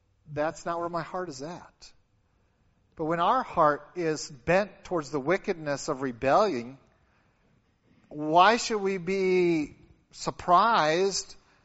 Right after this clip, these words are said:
that the generation behind us is rebelling against us? Why should we be surprised that they rebel against authority in their life? When you rebel against authorities in your life,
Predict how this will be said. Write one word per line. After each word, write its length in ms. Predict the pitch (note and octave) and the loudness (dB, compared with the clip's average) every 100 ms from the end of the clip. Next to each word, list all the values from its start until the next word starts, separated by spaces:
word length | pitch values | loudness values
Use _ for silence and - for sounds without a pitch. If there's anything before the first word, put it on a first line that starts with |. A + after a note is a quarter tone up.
| - | -20
that 360 | C#3 C#3+ F3+ F3 | -6 2 4 4
the 80 | |
generation 760 | D3 B2+ F#3+ G3+ F3 F#3+ - F3 | -2 2 2 4 4 2 0 -2
behind 560 | D#3 C3 D#3+ A3+ A#3 | 0 0 -2 -4 -2
us 340 | B2 C#3+ E3 - - _ - | 0 0 -2 -8 -14 _ -10
is 140 | E3+ | -4
rebelling 400 | F3 E3 F3 G3+ | -2 2 2 2
against 360 | G3+ G#3 G#3 - | -4 -6 -8 -4
us? 760 | C#4 C4 - - - - - - _ _ _ _ _ _ _ _ _ _ _ _ _ _ _ _ _ _ _ _ _ - | -4 -4 -6 -8 -8 -12 -16 -20 _ _ _ _ _ _ _ _ _ _ _ _ _ _ _ _ _ _ _ _ _ -4
Why 140 | F#3+ | -4
should 100 | A3 | -2
we 60 | C4+ | -6
be 40 | |
surprised 600 | - G#3+ - G#3 C#4 C4+ | -8 -6 -2 0 0 -4
that 100 | F#3+ | -4
they 100 | F#3+ | -4
rebel 400 | E3 D#3 D3+ D3+ | -4 -2 0 2
against 280 | C#3+ D3 - | 0 -4 -8
authority 340 | C#3 E3 D3+ | -8 -2 0
in 60 | D3 | 0
their 120 | C3+ | 0
life? 260 | C3+ B2+ A2+ - - | 4 4 2 -10 -8
When 160 | B3+ C#4 | -6 -2
you 160 | D#4+ | 0
rebel 300 | D#4 F3 D#3 | 0 4 4
against 300 | C#3+ C#3 B2 | 4 0 -8
authorities 580 | C#3 - C#3+ B2+ A#2+ G#2+ | -10 -6 -2 -2 -4 -8
in 100 | C#3+ | -6
your 180 | C4 C4+ | 0 0
life, 640 | G#2 F2+ - - - - | 0 -6 -10 -20 -20 -20